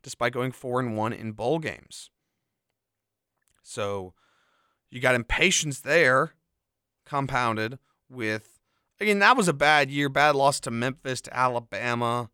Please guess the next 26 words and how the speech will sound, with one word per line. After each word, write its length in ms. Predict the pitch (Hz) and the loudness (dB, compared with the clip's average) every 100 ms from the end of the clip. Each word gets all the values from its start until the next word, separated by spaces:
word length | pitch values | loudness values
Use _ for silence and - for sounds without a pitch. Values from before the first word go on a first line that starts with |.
| _ _ _ _ _ _ _ _ | _ _ _ _ _ _ _ _
Though 140 | 160 | -4
it 40 | 170 | 0
was 140 | 180 | 4
a 80 | 160 | 4
very 240 | 170 170 | 4 2
tough 360 | 127 - 160 143 | 0 -2 -2 0
S 180 | 151 139 | -2 -4
E 40 | |
C, 80 | 143 | -2
a 60 | 123 | -2
bad 360 | 113 139 165 | 2 4 4
loss 240 | 135 127 139 | 4 2 0
to 80 | 135 | -4
Wyoming. 680 | 117 113 123 127 98 69 85 | 0 0 2 0 -2 -10 -18
Now, 80 | 107 | -4
that, 240 | 139 131 | -2 0
that's 240 | 139 127 147 | 0 -4 -4
when 120 | 120 | -6
you 80 | 113 | -6
certainly 360 | - 131 110 | -4 -6 -8
can't 320 | 110 139 113 | -14 -14 -14
forget 360 | - 110 117 104 | -14 -6 -4 -4
about 540 | - 113 104 104 - - _ _ _ _ | -6 -4 0 0 -2 -14 _ _ _ _
there. 520 | 123 110 120 120 69 53 _ _ _ _ _ _ _ _ _ _ _ _ _ _ _ 156 | -18 -2 2 2 0 -8 _ _ _ _ _ _ _ _ _ _ _ _ _ _ _ -4
But 120 | 180 | -2
again, 360 | 156 131 131 | 0 0 -2